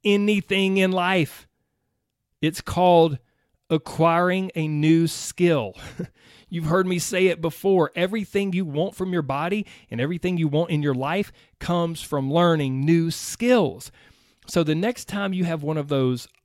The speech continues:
aha light bulb moments, realize that it's just the super brief but super exciting introduction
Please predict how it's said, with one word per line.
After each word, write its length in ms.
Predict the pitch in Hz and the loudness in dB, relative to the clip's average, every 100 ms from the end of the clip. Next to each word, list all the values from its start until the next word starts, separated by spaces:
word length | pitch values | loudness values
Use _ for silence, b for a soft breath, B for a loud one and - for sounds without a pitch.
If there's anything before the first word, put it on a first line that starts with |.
| - | -10
aha 540 | 165 165 139 160 165 | -6 -6 -4 -2 0
light 300 | 156 160 165 | 0 -4 -4
bulb 200 | 156 151 | -2 -2
moments, 480 | 131 151 190 - - | -2 -4 -4 -8 -2
realize 540 | 165 220 151 117 139 | 0 0 0 -4 -8
that 180 | 147 139 | -8 -2
it's 240 | 175 202 | -2 -2
just 560 | 156 139 175 190 - - b b b | -4 -4 -2 -4 -10 -16 b b b
the 80 | - | -10
super 380 | 131 - 202 208 | -6 -4 0 0
brief 400 | 170 156 151 - | 0 0 0 -4
but 140 | 127 | -8
super 340 | - 185 220 254 | -2 0 2 0
exciting 580 | 220 240 220 180 165 - - | 0 -2 0 -2 -4 -6 -6
introduction 1160 | - - 247 190 156 254 269 - 170 139 147 | -6 -2 -2 -2 0 0 0 -2 -2 -2 -4